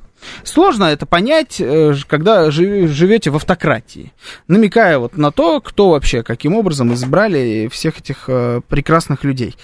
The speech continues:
А объясните мне, пожалуйста, вот, э, Рафаэль, пе-, персонально вам вопрос. М, Джозеф Байден, э, вы считаете Джозефа Байдена, э, примером, э, хорошим примером демократии?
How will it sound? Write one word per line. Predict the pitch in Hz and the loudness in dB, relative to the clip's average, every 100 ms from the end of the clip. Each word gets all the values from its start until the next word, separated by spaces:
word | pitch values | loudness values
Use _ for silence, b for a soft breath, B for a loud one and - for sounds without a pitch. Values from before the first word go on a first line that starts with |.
| B B B - | B B B -2
А | 208 220 | 2 2
объясните | 233 285 - | 0 -6 -2
мне, | 262 226 | 0 2
пожалуйста, | 208 196 151 147 | 2 2 0 0
вот, | 165 175 | 0 -2
э, | - 185 165 | -2 2 4
Рафаэль, | 175 180 208 139 123 _ | 2 2 2 2 -2 _
пе-, | 196 196 | 0 0
персонально | 202 214 - 254 277 190 | 2 0 2 0 2 2
вам | 185 151 | 2 0
вопрос. | 165 - 110 - - b b b b - | -2 -4 -6 -8 -18 b b b b 0
М, | 214 220 226 220 208 - _ _ _ _ - 170 _ _ 170 | 2 4 2 2 0 -4 _ _ _ _ -12 -12 _ _ 0
Джозеф | 254 311 233 | 2 2 0
Байден, | 175 196 139 107 117 - _ _ | 2 0 -2 -8 -12 -18 _ _
э, | - 147 165 - - | -10 -10 -8 -12 -10
вы | 151 233 | -2 0
считаете | - - 220 - | 0 0 0 0
Джозефа | 170 240 220 - 180 | 0 0 -2 -8 -2
Байдена, | 208 196 180 170 151 - - | 0 0 0 0 0 -4 -4
э, | 160 151 _ | -4 -4 _
примером, | - 175 185 220 220 208 180 b b b - | 0 4 4 4 4 2 0 b b b -6
э, | 160 127 | -4 0
хорошим | - 220 392 - 185 | 2 2 2 0 0
примером | 190 175 139 120 104 - _ _ _ 139 | 4 4 2 -2 -10 -14 _ _ _ 0
демократии? | 143 135 127 110 - - - | 2 2 0 -8 -8 -20 -20